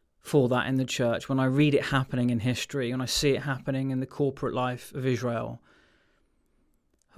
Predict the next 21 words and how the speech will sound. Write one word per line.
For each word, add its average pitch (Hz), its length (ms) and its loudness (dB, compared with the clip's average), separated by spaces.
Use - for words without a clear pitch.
Oh, 143 240 6
that 127 160 6
it 107 80 2
would 120 100 0
happen 131 340 -2
again. 127 600 -2
And 139 80 -2
how 156 220 2
different 139 500 4
it - 120 -2
is 120 440 -2
to 127 100 -8
pastors 127 640 -4
queuing 127 480 -2
up 113 220 -10
to 135 100 -8
complain 123 480 -6
about 120 240 -8
a 120 40 -12
godless 123 420 -6
government. 123 560 -6